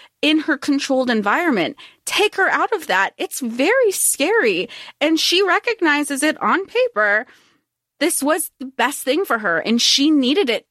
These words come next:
to, it's one of those things you have to wait till it gets bad before you kind of recognize it in yourself. So I just don't <laughs> understand why, I, I really don't understand why people are so upset with, like,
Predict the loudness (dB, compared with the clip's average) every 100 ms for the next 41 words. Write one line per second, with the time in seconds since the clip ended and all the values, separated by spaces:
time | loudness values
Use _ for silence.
0 | -6 -2 -2 -2 -4 -2 0 -2 -2 0
1 | 0 0 0 0 0 0 -2 -4 -2 0
2 | -2 -2 -2 0 -2 -2 -4 -4 _ _
3 | -2 0 2 2 0 -4 _ -20 _ _
4 | _ -20 -8 -4 -2 0 0 0 -4 -8
5 | -4 -2 -2 -4 -6 -4 -2 0 0 -2
6 | 0 0 0 0 0 0 -4 -18 -20 -8
7 | -2 0 0 -4 -2 -4 -4 -2 0 2
8 | 2 2 0 -2 -6 -2 0 2 0 0
9 | -2 -6 -20 -20 -20 _ -2 0 0 -4
10 | _ _ _ _ -8 -4 0 0 2 2
11 | 2 0 0 0 -2 0 0 0 0 -2
12 | 0 0 0 0 0 -2 -2 -2 -2 -2
13 | -2 -2 -6